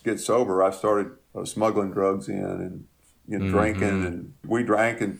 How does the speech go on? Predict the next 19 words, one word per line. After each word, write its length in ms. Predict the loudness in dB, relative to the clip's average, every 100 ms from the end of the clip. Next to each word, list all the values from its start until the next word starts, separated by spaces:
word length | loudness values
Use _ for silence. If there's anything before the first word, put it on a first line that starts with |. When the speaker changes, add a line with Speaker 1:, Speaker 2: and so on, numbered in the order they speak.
| -12
Speaker 1:
smoked 400 | 0 0 0 -2
pretty 180 | -2 0
much 240 | 0 2
every 260 | 0 0 0
day. 400 | 0 0 -4 -10 -16 -14
So 200 | 0 2
that 240 | 4 4 2
was, 260 | 0 0
uh, 300 | 4 4 2 -2 -2
I 80 | 2
got 220 | 4 2
arrested 440 | 2 0 0 2
in 80 | 2
eighty-seven, 920 | 4 2 2 0 2 4 4 0 -4 -8 -12 -14 -8
and 440 | -4 -4 -4 -6
I 40 | -2
got 340 | 0 -2 -6 _ _
to 140 | -6 -4
the 260 | 0 -2